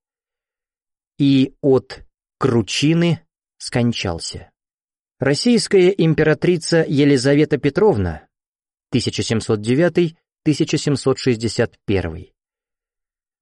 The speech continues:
также до ужаса боялась покойников и даже издала указ, запрещавший проносить мимо царского дворца усопших на кладбище.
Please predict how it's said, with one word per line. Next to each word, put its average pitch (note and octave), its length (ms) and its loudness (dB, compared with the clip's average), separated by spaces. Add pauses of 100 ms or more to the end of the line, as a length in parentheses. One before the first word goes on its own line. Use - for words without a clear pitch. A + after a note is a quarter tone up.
также F#3 280 2
до F3+ 160 4
ужаса F3 340 2
боялась C#3+ 400 2
покойников E3 720 0
и C#3+ 140 -2
даже D3 320 2
издала C3 520 2
указ, C3+ 600 -2 (240)
запрещавший C3 760 -2
проносить B2 580 0
мимо B2+ 240 0
царского A#2+ 440 -2
дворца G#2+ 520 0 (180)
усопших - 600 -4
на A#2+ 120 -2
кладбище. F2 720 -6